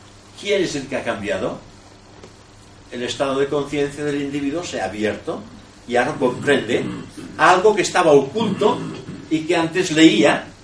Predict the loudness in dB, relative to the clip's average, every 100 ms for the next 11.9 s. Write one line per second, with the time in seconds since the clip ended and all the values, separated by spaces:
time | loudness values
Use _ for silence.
0 | -18 -4 0 2 2 2 2 0 -2 -8
1 | -20 -20 -20 -20 -20 -20 -20 -20 -20 -20
2 | -20 -20 -10 -8 -6 -6 -4 0 0 0
3 | 0 -2 -6 -8 -4 0 0 0 -2 -2
4 | -4 -4 0 2 4 4 4 -2 -2 -2
5 | -2 -2 -4 -6 -14 -20 -12 -2 0 0
6 | -4 -2 0 0 -2 -2 -2 -8 -4 -2
7 | 0 -2 -4 -4 -6 -6 -6 -6 -12 -14
8 | -16 -20 -20 -20 -20 -20 -20 -20 -20 -20
9 | -20 -20 -20 -20 -20 -20 -20 -12 -6 0
10 | 2 2 0 -2 -2 2 4 6 6 6
11 | 0 -2 -2 0 0 0 0 -2 -2